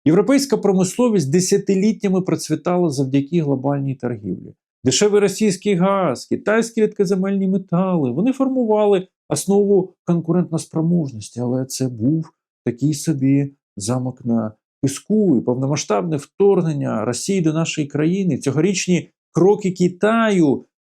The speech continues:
м, е, такі дуже агресивні, продемонстрували, наскільки глибокою стала ця залежність і наскільки важливо її позбутися.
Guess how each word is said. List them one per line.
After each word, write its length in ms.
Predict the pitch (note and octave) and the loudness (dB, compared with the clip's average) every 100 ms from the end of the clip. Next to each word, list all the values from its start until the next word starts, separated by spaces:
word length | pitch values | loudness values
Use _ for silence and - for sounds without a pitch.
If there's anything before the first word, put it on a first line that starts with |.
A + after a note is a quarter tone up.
| A#2+ | -4
м, 220 | A#2+ B2+ | 0 2
е, 160 | B2+ | 0
такі 260 | B2 C#3 F3 | 0 0 2
дуже 300 | C#3+ D#3 E3+ | 2 4 2
агресивні, 800 | C3 D#3 E3+ - A3 A#3 F#3+ E3 | 2 0 -2 0 2 4 2 0
продемонстрували, 920 | C#3 C#3 D3 D3+ - F3+ G3 G#3+ F3 | 0 -2 -2 -4 -2 0 0 0 -4
наскільки 540 | D3+ - F#3+ F#3+ F#3 _ _ | -6 -6 -4 -2 -4 _ _
глибокою 680 | A#2 D3 C3 A3 - G3 E3 | 0 0 2 0 0 0 0
стала 640 | - - D#3 D#3+ D3 C3 - _ _ | -2 -4 -2 0 -2 -4 -8 _ _
ця 440 | - D#3 D3 C3+ - _ | -2 0 0 -4 -6 _
залежність 840 | - C3+ D#3 F#3 F3+ C#3 G#2+ - _ | -4 0 2 2 0 -2 -4 -8 _
і 320 | B2 B2 A#2 - _ _ | 0 0 0 -6 _ _
наскільки 500 | A#2+ - F3+ D#3 E3+ | -4 -2 -2 0 2
важливо 400 | D3 C3 F#3+ G3 | 0 2 2 4
її 300 | F3 D#3+ D#3 | 2 2 0
позбутися. 760 | D3+ A2+ A2 A2 - G#2 - | 0 -4 -2 -4 -4 -12 -14